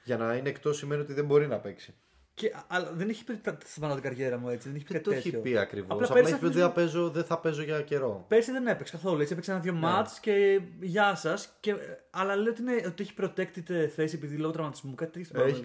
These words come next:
Speaker 1: καλά και παίρνει και wildcards όποτε θέλει, εσύ.
Speaker 2: Ναι,
Speaker 1: Κύριος.
Speaker 2: ναι. Ε, οπότε
Speaker 1: Ποιο, ποιο τουρνουά δεν θέλει τον Κύριο μέσα;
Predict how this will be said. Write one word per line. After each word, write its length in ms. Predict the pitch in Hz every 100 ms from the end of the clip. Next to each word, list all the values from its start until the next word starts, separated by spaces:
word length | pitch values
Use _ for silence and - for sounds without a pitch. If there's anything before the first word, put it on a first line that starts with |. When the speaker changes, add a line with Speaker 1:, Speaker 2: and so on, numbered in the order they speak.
| 170 180
Speaker 1:
καλά 60 |
και 140 | 165 147
παίρνει 200 | 160 147
και 120 | 143
wildcards 360 | 147 147 147 139
όποτε 220 | 143 135 135
θέλει, 300 | 143 139 117
εσύ. 280 | 113 - 117
Speaker 2:
Ναι, 180 | 151 156
Speaker 1:
Κύριος. 300 | 127 120 - -
Speaker 2:
ναι. 200 | 139 127 113 - - - - - - _ _
Ε, 440 | - 156 151 151 151 -
οπότε 460 | 160 151 202 202 208 202 202 196 196 196 190 180 -
Speaker 1:
Ποιο, 260 | - 175 170
ποιο 200 | - 165
τουρνουά 280 | 156 147 113
δεν 100 | 110
θέλει 220 | 117 104
τον 120 | 110
Κύριο 300 | 101 98 101
μέσα; 340 | 101 101 110